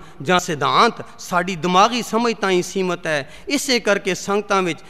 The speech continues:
ਇਸ ਵਿਸ਼ੇ ਉੱਤੇ ਤਲਖ ਵਾਦ ਵਿਵਾਦ ਅਤੇ ਝਗੜੇ ਹੁੰਦੇ ਰਹਿੰਦੇ ਹਨ। ਅਸਲ ਵਿੱਚ ਸ਼ਬਦ ਗੁਰੂ ਦਾ ਇਹ ਵਿਸ਼ਾ, ਇਹ ਤਿੰਨਾਂ ਗੁਣਾਂ ਤੋਂ ਉੱਤੇ ਚੌਥੇ ਪਦ ਦੀ ਅਨੁਭਵੀ ਖੇਡ ਹੈ।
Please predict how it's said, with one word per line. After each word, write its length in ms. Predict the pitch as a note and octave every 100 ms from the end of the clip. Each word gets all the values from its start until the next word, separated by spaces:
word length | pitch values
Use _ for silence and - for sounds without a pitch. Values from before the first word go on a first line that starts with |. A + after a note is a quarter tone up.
| -
ਇਸ 160 | G#3+ F#3+
ਵਿਸ਼ੇ 260 | A3 -
ਉੱਤੇ 240 | A3+ - F3+
ਤਲਖ 420 | - C4+ B3 -
ਵਾਦ 280 | F3+ F3+ E3
ਵਿਵਾਦ 420 | E3 D#3+ E3 D#3+
ਅਤੇ 180 | D#3 D3
ਝਗੜੇ 360 | C3+ B2 D3
ਹੁੰਦੇ 280 | C3 A#2+ A#2+
ਰਹਿੰਦੇ 360 | A2 A2 G2+ G#2
ਹਨ। 120 | A2 - - - - - - - - - - - - -
ਅਸਲ 240 | F#3 G3+ E3+
ਵਿੱਚ 180 | E3 - - -
ਸ਼ਬਦ 500 | - - B3 C4 B3
ਗੁਰੂ 240 | F3 A3+ B3
ਦਾ 160 | G#3+
ਇਹ 200 | G3+ E3
ਵਿਸ਼ਾ, 600 | D#3+ G#3+ - F#3+ B2+ - - - - - - -
ਇਹ 120 | A#3 -
ਤਿੰਨਾਂ 340 | D4+ D#4 D4+ A#3+
ਗੁਣਾਂ 300 | G3+ A#3 A3
ਤੋਂ 220 | G3+ G3
ਉੱਤੇ 360 | A#3 - A3+ F3
ਚੌਥੇ 420 | G#3+ G3+ G3+ G3+
ਪਦ 240 | - E3+
ਦੀ 220 | C#3+ D#3
ਅਨੁਭਵੀ 380 | C#3+ A#2 A2+ C3+
ਖੇਡ 340 | B2 A#2 G#2 G2+
ਹੈ। 160 | -